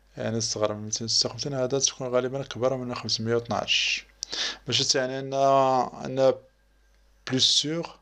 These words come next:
راه رقم، واخا رقم كبير في الاسيمتريك راه تيكون احسن منه رقم صغر منه في، في الأس-، في السيمتريك. ماشي رقم كبير ف-، ما نقدرش نقارنو رقم هنا ورقم هنا نقول plus سيغ كذا. المشكله ديالو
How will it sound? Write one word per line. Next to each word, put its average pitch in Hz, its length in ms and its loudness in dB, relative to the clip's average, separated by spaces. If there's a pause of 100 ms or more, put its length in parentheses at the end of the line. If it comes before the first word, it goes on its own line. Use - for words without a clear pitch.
(160)
راه 117 260 2
رقم، 120 180 2
واخا - 180 -2
رقم 127 240 0
كبير 113 300 -6
في - 120 -16
الاسيمتريك 127 800 -2 (400)
راه 127 60 6
تيكون 127 260 0
احسن 123 260 -2
منه 117 280 -2
رقم 127 220 0
صغر 107 300 0
منه 107 460 -6
في، 127 380 -10 (100)
في - 180 -12
الأس-، 123 300 -4
في 127 180 -6
السيمتريك. - 640 -4 (640)
ماشي 120 260 2
رقم 123 260 0
كبير 110 400 -4
ف-، - 380 -16 (440)
ما 131 80 0
نقدرش 120 280 0
نقارنو 120 760 0
رقم 113 360 -2
هنا 107 180 -6
ورقم 110 340 -2
هنا 104 120 -6
نقول 107 280 -6 (100)
plus - 180 -2
سيغ - 160 -8
كذا. - 220 -10 (880)
المشكله 147 460 4
ديالو 139 500 4